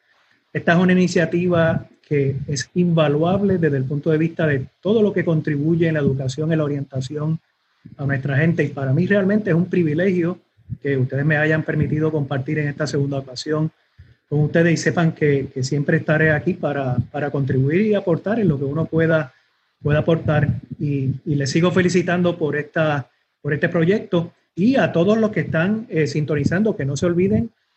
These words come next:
que el miércoles próximo, eh, esta, esta iniciativa continúa con otra entrevista,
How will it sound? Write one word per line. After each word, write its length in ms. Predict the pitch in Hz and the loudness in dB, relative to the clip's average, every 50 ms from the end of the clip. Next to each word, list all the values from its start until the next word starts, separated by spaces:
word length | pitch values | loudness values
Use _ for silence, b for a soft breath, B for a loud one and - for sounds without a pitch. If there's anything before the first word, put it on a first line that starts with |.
| _ _ _ _ _ | _ _ _ _ _
que 220 | - 156 147 156 | -2 0 0 0
el 180 | 160 151 143 131 | 0 -2 -2 -2
miércoles 540 | 139 139 160 196 208 - 208 196 190 190 185 | 0 0 0 0 0 0 2 2 2 2 2
próximo, 640 | 185 - 180 220 214 - 190 165 147 135 160 156 - - _ _ - | 0 0 -2 0 0 2 0 2 2 0 -4 -6 -8 -12 _ _ -8
eh, 200 | - 151 135 123 135 | -6 -4 -4 -4 -4
esta, 520 | 139 131 131 - 175 175 170 165 165 - | -6 -6 -2 0 2 2 4 2 0 -2
esta 160 | - - - 156 | -4 -4 -2 0
iniciativa 460 | 165 170 170 175 165 175 170 170 165 | 0 0 0 0 0 2 0 0 0
continúa 460 | 170 170 165 185 165 165 175 185 196 | 0 -2 0 0 0 0 0 -2 -2
con 160 | - 156 135 139 | -2 -2 -2 -2
otra 180 | 143 180 175 | -2 -2 -2
entrevista, 720 | 170 175 170 165 165 175 214 214 - - - - 185 - | -2 0 0 0 2 2 2 0 -2 0 0 0 0 -2